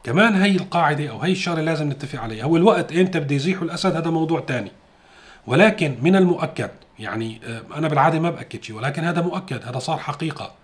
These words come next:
يعني مثل دوران الأرض حول الشمس، مثل إنه الأسد ما في له مستقبل سياسي في رئاسة سوريا، خلصنا من القصة. يعني يلي لسه معول على هذا الموضوع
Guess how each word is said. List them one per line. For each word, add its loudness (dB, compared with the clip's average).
يعني -10
مثل -2
دوران 4
الأرض -4
حول -4
الشمس، -4
مثل -10
إنه 0
الأسد 0
ما 2
في -4
له -2
مستقبل -4
سياسي -4
في -10
رئاسة -12
سوريا، -16
خلصنا -10
من -8
القصة. -16
يعني -18
يلي -4
لسه 0
معول 0
على -6
هذا 0
الموضوع 0